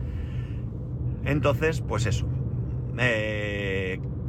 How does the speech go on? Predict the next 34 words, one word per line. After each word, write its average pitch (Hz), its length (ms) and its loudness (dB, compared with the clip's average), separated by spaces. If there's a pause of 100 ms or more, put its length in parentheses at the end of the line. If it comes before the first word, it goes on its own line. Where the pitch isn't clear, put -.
(760)
ya 151 300 2
no 156 80 0
es 139 100 -4
una 139 160 4
cuestión 131 320 2
solamente 127 460 2
del 127 300 4
C 135 180 4
O 123 80 4
dos, 143 240 4
que 113 160 -6
como 110 180 -2
digo, 117 320 2
a 107 80 2
mí 123 160 0
me, 113 540 0
me, 107 400 -2
yo 131 160 2
hubiera 135 240 2
pensado 120 400 2
mil 120 220 0
cosas 120 340 0
de 117 60 0
WhatsApp 113 560 0
o 95 200 -2
de 98 220 0
Telegram 120 480 0
o 101 40 0
de 101 60 2
lo 104 100 0
que 104 140 0
queráis, 110 420 2
menos 104 380 0
esto, 175 340 2